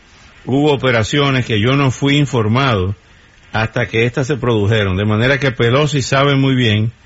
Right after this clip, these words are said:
que, eh, no se, eh, Pe-, Pelosi lo sabe muy bien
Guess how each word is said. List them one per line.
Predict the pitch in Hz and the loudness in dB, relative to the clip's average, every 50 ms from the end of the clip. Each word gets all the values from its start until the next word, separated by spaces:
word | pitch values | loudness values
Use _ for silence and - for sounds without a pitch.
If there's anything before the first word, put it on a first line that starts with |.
| - - - - - - - - | -20 -20 -20 -20 -20 -20 -18 -8
que, | - 123 120 120 120 120 - | -2 0 0 2 0 0 -4
eh, | - 113 110 107 107 107 107 107 107 107 110 | -4 -2 -2 0 0 -2 -2 -4 -4 -2 -2
no | 110 113 120 123 120 120 | 0 0 2 0 0 0
se, | - 143 127 | 0 0 0
eh, | 123 120 117 113 110 107 107 - - - - 101 95 - - - - - - - - - - - - | 2 2 2 2 0 -2 -4 -6 -10 -12 -10 -10 -10 -10 -12 -14 -16 -16 -16 -16 -16 -14 -14 -6 -2
Pe-, | 113 110 110 110 - | 0 0 0 0 0
Pelosi | 117 120 117 131 135 151 151 | 0 2 2 2 2 2 2
lo | 135 117 | 2 2
sabe | - 131 123 127 123 | 2 2 2 2 2
muy | 123 123 123 | 2 2 2
bien | 117 110 107 98 95 107 | 2 2 2 2 0 -2